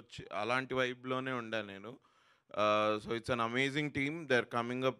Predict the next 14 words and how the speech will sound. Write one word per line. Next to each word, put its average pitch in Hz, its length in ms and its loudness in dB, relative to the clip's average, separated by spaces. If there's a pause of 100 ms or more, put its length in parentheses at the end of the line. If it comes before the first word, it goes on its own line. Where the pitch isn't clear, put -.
with 127 100 -2 (120)
a - 20 4 (220)
crazy 120 480 0 (100)
love 110 240 0
story. 110 400 -2 (220)
Uh, 98 240 -2
మీకు 98 140 -14 (100)
ట్రైలర్ 117 440 2
<laughs> 147 300 2
సినిమాలో 120 460 0 (100)
చూస్తే 113 300 -6 (100)
తెలుస్తుంది. 107 560 -10 (500)
I 107 180 2
hope, 123 220 4